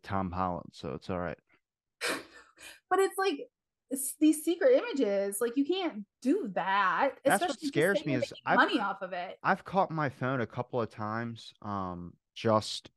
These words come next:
Speaker 1: recording things and looked at it like, "What, why does that say the red recording thing's going?" And I'm not recording on any apps. Nothing's open. I've closed everything out. I've,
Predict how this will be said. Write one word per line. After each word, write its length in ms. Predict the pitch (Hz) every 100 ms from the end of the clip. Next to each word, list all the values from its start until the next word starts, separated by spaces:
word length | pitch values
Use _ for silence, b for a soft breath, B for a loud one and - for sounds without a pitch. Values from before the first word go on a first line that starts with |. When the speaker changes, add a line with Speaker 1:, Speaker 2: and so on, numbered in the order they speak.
| _ - _
Speaker 1:
recording 640 | 107 110 - 110 113 117 113
things 600 | 127 127 123 120 - - _ _ _ _ _ -
and 380 | 110 110 110 104
looked 200 | 113 120
at 120 | 120
it 80 | 113
like, 180 | 98
"What, 160 | - 147 -
why 240 | 120 147
does 100 | 151
that 160 | 147 -
say 120 | 147
the 180 | 117 92
red 180 | 107 117 -
recording 440 | 107 131 135 107
thing's 260 | 101 98 90
going?" 420 | 101 95 95 92 _ _ -
And 100 | 117
I'm 120 | 120
not 180 | 127 107
recording 440 | 113 - 143 127
on 100 | 104
any 220 | 107 127
apps. 380 | 123 120 123 -
Nothing's 440 | 113 117 - 113 107
open. 280 | 113 120
I've 120 | 104 -
closed 320 | 117 113 110
everything 420 | 110 110 113 104
out. 240 | 110 104
I've, 120 | 95